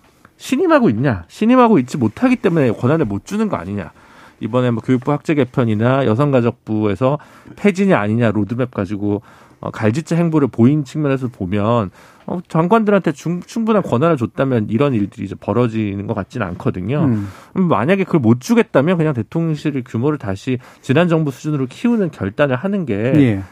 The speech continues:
Speaker 1: 차라리 국정 운영의 정상적인 수행을 위해 필요한 게 아닌가 싶습니다.
Speaker 2: 예.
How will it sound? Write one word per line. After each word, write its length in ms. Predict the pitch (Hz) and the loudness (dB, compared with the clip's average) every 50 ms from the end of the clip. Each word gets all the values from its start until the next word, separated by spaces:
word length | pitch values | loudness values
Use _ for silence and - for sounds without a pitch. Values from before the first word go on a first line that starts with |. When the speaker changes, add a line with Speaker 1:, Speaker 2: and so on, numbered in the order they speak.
| - _ _ | -20 _ _
Speaker 1:
차라리 520 | - - - 180 190 190 180 165 151 139 123 | -12 -6 0 2 2 4 4 4 2 2 -2
국정 440 | - - 107 - - 175 165 147 120 | -4 -6 -4 0 2 2 2 4 2
운영의 500 | 117 117 127 127 123 123 131 156 170 151 | 2 2 2 2 2 2 0 0 -2 -2
정상적인 640 | - 123 117 123 160 160 160 - 160 143 139 131 123 | -2 -2 0 2 2 0 0 0 0 0 0 0 -2
수행을 440 | 127 - 196 196 190 180 156 131 113 | 0 0 0 2 2 2 2 0 0
위해 160 | 110 107 104 | 0 0 -2
필요한 420 | - - - 185 196 190 180 170 | -4 -6 -4 -2 0 0 0 -2
게 100 | 160 156 | -4 -4
아닌가 260 | 110 87 92 98 117 | -4 -4 -6 -8 -10
싶습니다. 460 | 120 - _ _ _ - - - 180 156 | -12 -16 _ _ _ -10 -2 2 4 4
Speaker 2:
예. 280 | 139 123 110 101 98 | 6 4 4 2 -2